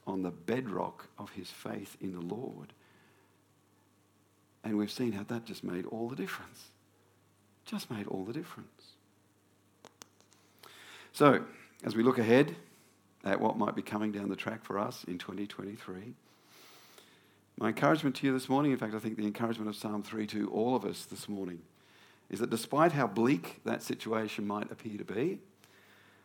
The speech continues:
faith gives us the means to look at that situation in a whole new light. And you know what that means?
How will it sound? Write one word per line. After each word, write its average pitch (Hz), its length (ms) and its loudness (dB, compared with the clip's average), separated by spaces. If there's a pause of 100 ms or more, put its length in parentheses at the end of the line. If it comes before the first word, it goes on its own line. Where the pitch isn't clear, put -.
faith 175 580 0
gives 123 220 -2
us 117 160 -6
the 104 120 -6
means 104 420 0
to - 80 -8
look 110 260 -2
at 117 80 -4
that 113 220 -8
situation 104 680 -6
in 123 300 0
a 92 160 -8
whole 127 320 -4
new 104 180 0
light. 90 480 -10 (960)
And 101 100 -2
you 98 60 0
know 123 120 2
what 127 100 0
that 139 160 0
means? 202 400 0